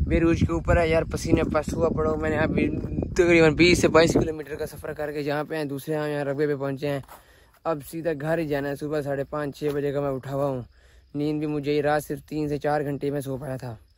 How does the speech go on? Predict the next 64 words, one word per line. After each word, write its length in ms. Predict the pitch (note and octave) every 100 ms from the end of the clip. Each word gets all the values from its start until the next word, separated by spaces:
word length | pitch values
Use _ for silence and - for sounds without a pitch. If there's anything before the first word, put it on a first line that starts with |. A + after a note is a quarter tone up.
| _ - D#3
लेट 200 | E3 E3+
ही 80 |
सोता 260 | D3+ C#3+ D3
हूँ 100 | C#3+
मैं। 180 | C#3+ B2+ - - - - - - - - - - - D#3+
ये 80 |
रकबा 260 | E3+ D#3+ F3+
आपके 200 | F3 E3+
सामने 320 | D3+ D3+ D#3+
है, 120 | E3 D#3+
ये 100 | D#3+
देखें, 400 | E3 E3 E3 D#3 - -
उम्मीद 340 | E3+ F3+ F3
है 80 | F3
कि 80 | D#3
आपको 220 | E3+ D#3+
यहाँ 180 | E3 E3
से 100 | D#3
न-, 240 | D#3+ E3 -
क्लियर 280 | E3 E3 D#3+
समझ 420 | - E3 E3 D#3+
आ 160 | E3+ E3
रही 120 | D#3+
होगी, 180 | D#3+ D#3
नज़र 240 | D3+ D#3+
वगैरह 240 | D#3 D#3 D3+
आ 80 | D#3+
रही। 120 | D#3
करीब 280 | D#3 D#3+ E3
में 120 | D#3
जाके 280 | D#3 D3+ D3+
ज़रा 160 | D#3
ये 220 | D#3+ F3 F3+
वाला 300 | F3 E3 E3
ज़रा 180 | F3 D#3+
है, 240 | B2 E3+ F#3
ये 160 | F3 G#3
हमने 280 | G#3 G#3+ G#3 -
कपास 280 | F3+ F#3+ F#3
लेट 220 | F3 F#3
रख-, 180 | F3 D#3+
उगाई 320 | D3+ C#3+ D3
थी, 80 | C#3+
इसे 220 | D#3 F3
actually 240 | D#3 D#3 D#3
मैक्सिमम 540 | D#3 E3 F3+ E3+ E3 C3+ - - - -
दो 180 | E3 F#3
मंथ 300 | E3 D3+ D3+
हुए। 140 | D3+
जो 100 | D#3+
पहले 260 | - F3 G#3
वाली 140 | G3+
मैंने 180 | G3 F#3+
कपास 320 | F3+ F3 F3
आपको 200 | F#3 F3+
देखी 260 | F3 - F#3
ना, 60 |
उसे 140 | F#3+ F3+
तकरीबन 320 | E3+ E3+ E3
चार 220 | F3 F#3
मंथ 200 | F3 E3
हो 100 | D3+
चुके 240 | D3 D3
थे। 120 | C3+